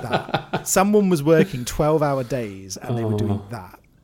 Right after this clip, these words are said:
Speaker 1: Um, so
Speaker 2: That's
Speaker 1: yeah, I like to think
Speaker 2: terrible.
Speaker 1: there was someone there doing Ray Winston dong for this movie who was then like, "No, we've cut it. We wanna get a lower rating."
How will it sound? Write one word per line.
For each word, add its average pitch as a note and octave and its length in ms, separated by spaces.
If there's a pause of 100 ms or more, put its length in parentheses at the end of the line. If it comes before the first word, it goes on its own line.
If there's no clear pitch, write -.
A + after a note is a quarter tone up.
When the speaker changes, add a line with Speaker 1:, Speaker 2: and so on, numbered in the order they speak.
(540)
Speaker 1:
Um, A#2+ 480
so - 140
Speaker 2:
That's D3 120
Speaker 1:
yeah, A#2+ 80
I B2 80
like C#3+ 160
to - 20
think C#3 80
Speaker 2:
terrible. E3 140
Speaker 1:
there B2+ 100
was B2+ 100
someone D#3 380
there C#3 180
doing A#2+ 360
Ray B2+ 180
Winston A2+ 420
dong F#2+ 300
for G2 140
this G2 180
movie F2+ 340
who F#2 100
was F#2 120
then F#2+ 120
like, F#2 260
"No, C#3 180
we've B2+ 200
cut C#3+ 220
it. A#2+ 200
We B2+ 80
wanna A#2+ 180
get A#2+ 160
a A2 80
lower A2 220
rating." G2+ 420